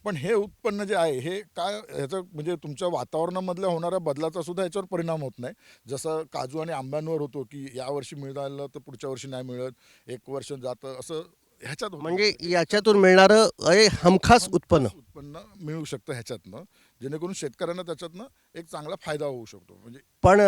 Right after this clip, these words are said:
Speaker 2: शेतकऱ्यांसमोर आता प्रश्न असा उभा राहील, की हे लागवड तर केली, बायोमास कोण विकत घेणार आणि त्याचं तेल कोण काढणार?
Speaker 1: आम्ही स्वतः विकत घेतो. आम्ही आमच्या इथे आंगल्यामध्ये आमचं स्वतःचं स्टीम डिस्टिलेशन युनिट आहे, तिथे आम्ही तीस रुपये किलोने विकत घेऊ पाला त्यांच्याकडनं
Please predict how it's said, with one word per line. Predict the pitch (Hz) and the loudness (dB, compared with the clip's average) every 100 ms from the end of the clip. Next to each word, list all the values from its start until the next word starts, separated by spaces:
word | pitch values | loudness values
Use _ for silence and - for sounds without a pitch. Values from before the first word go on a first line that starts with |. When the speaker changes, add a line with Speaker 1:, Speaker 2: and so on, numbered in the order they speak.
| 185 | 6
Speaker 2:
शेतकऱ्यांसमोर | 175 151 202 208 214 214 | 0 -2 2 4 8 8
आता | 208 | 8
प्रश्न | 208 175 - | 6 4 6
असा | 202 196 | 6 8
उभा | 180 180 | 8 8
राहील, | 185 | 6
की | 180 | 2
हे | 180 190 | 0 0
लागवड | - 143 139 139 143 180 | 0 0 2 2 4 2
तर | 180 | 2
केली, | 180 147 113 - | 0 0 -2 -4
बायोमास | 131 139 160 185 - | -2 0 2 0 0
कोण | 202 196 | -2 0
विकत | 175 170 | 0 -2
घेणार | 156 156 156 | -2 0 0
आणि | 156 | 0
त्याचं | 160 151 160 | -2 -8 -6
तेल | 170 175 | -4 0
कोण | 165 | 0
काढणार? | 160 - 110 107 _ _ - | 0 0 -2 -8 _ _ -18
Speaker 1:
आम्ही | 139 226 | -12 -8
स्वतः | 214 220 | -6 -4
विकत | 202 185 | -6 -6
घेतो. | 180 131 101 131 _ _ | -8 -8 -10 -14 _ _
आम्ही | 113 151 175 | -12 -10 -8
आमच्या | 139 143 180 | -10 -8 -10
इथे | 160 170 | -8 -8
आंगल्यामध्ये | 139 131 139 160 165 156 139 - | -6 -6 -4 -2 -4 -6 -8 -12
आमचं | 123 127 | -16 -14
स्वतःचं | 151 113 143 214 | -16 -14 -12 -12
स्टीम | - 180 | -12 -12
डिस्टिलेशन | 160 156 151 151 143 | -12 -12 -12 -12 -12
युनिट | 123 127 | -12 -14
आहे, | 107 107 175 - _ _ | -14 -12 -12 -14 _ _
तिथे | 131 185 | -16 -8
आम्ही | 165 175 175 | -8 -8 -12
तीस | 185 | -12
रुपये | 185 180 190 | -10 -6 -8
किलोने | 196 185 185 | -6 -10 -8
विकत | 156 185 | -10 -10
घेऊ | 165 143 165 - | -8 -8 -10 -10
पाला | 123 127 | -10 -10
त्यांच्याकडनं | 120 107 123 113 113 | -12 -14 -14 -12 -14